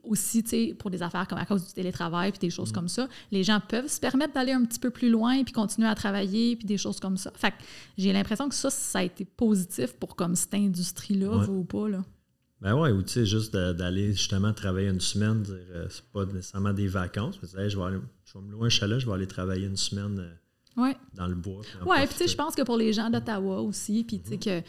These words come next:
Speaker 1: que, que, que d'aller juste sur le bord d'un lac, ça, aller dans, dans le bois, je pense que le, cette, ce, ce marché-là est intéressant pour ce genre de projet-là, tu sais, qui est à Val-des-Monts. Parce que, tu sais, moi non plus, mon réflexe, ça serait pas d'aller à Val-des-Monts, tu sais, si
Speaker 2: Mm.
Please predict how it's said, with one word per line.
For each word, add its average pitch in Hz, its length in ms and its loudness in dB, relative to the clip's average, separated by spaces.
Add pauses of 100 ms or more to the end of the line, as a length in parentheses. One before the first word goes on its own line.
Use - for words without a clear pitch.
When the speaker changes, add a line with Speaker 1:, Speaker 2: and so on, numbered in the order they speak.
(280)
Speaker 1:
que, 160 400 -4 (160)
que, - 340 -12
que - 80 -12
d'aller 190 460 0
juste 170 200 -4
sur - 100 -6
le 160 80 -6
bord 170 160 -4
d'un 202 180 0
lac, - 240 -4
ça, - 140 -10
aller - 160 -4
dans, 180 240 -4
dans 175 160 -2
le 170 60 -2
bois, 165 180 -8
je - 80 -8
pense 208 160 -4
que - 80 -6
le, - 280 -8
cette, - 160 -10 (720)
ce, 170 60 -10 (300)
ce - 240 -20 (200)
marché-là 196 640 2
est 214 140 0
intéressant 175 580 -2
pour 185 180 -4
ce 175 160 -2
genre 175 260 0
de 175 100 -2
projet-là, 170 580 -4
tu - 80 -14
sais, 185 80 -6
qui - 120 -12
est 160 60 -8
à 151 120 -6
Val-des-Monts. 165 540 -2
Parce - 160 -10
que, - 60 -14
tu 220 60 0
sais, - 20 4
moi 202 100 4
non 190 160 2
plus, 208 180 0
mon 226 120 10
réflexe, 185 360 0
ça 175 80 -2
serait 180 140 -6
pas 208 120 -2
d'aller 185 180 0
à 190 80 0
Val-des-Monts, 175 600 2
tu - 80 -2
sais, 214 60 0
si 170 260 -4
Speaker 2:
Mm. 170 40 -8